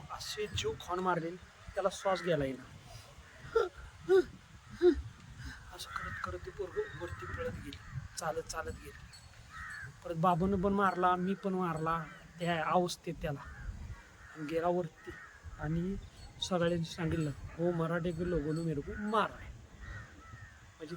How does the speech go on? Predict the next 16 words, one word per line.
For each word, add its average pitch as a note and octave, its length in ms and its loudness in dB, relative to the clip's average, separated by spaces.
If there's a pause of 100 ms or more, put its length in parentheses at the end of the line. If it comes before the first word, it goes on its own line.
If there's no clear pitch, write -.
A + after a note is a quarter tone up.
ते F3 100 0
त्यांच्या E3 340 -2
भाषेत. - 260 -6 (720)
मी G3 60 4
आता G3 160 4
तुम्हाला G3 340 -2
हिंदी F#3 240 0
सांगतो, F3+ 320 -8
ते F#3 160 -2
आपलं, F#3 220 -6 (440)
मी A3+ 120 8
माझ्या F3+ 300 8
मराठी, D#3+ 300 2
मा-, F#3+ 320 6
मी F#3+ 240 6
माझ्या G#3 400 8